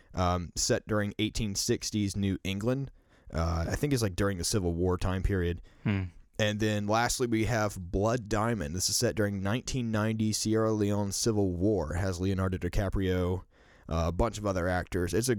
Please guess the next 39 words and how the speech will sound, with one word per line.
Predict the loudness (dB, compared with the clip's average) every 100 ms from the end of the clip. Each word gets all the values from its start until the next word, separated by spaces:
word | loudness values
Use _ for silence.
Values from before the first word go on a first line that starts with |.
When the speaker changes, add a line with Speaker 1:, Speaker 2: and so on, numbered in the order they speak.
| -4
Speaker 1:
it's | -4
a | -2
great | 0 2 2
movie. | 0 0 2 2 0 -6 -14 -4
Um, | 0 2 0 -4 -8 -4
and | -2 0
yeah, | 0
I | 0
mean, | 0
it, | 0 0 -2 -4
it | -4 -4 -2
tells | 0 0 -2
the |
story | -2 0 2
of |
that | 0 0
Civil | 0 2 2
War | 2 0
going | 0 -2
on, | 0 0 -2 -6 -18 -20 -6
but, | -2 0 0
um, | -2 -2 -4 -8 -14 _ _ _ _
it's | -4 0 2
a, | 2
it's | 2
like | 0 -2
a |
political | -4 -2 -2 -2 -2
war | 0 0 -2
thriller, | -2 -2 0 0
basically. | -2 -2 -2 -2 0
It's | 0
a, | 0
it's | 0
a | 0
good | 0
movie. | 0 -2 -4 -6 -12 -20 -12 -2
Um, | 0 0 -2 -8 -2
so | 2 4 2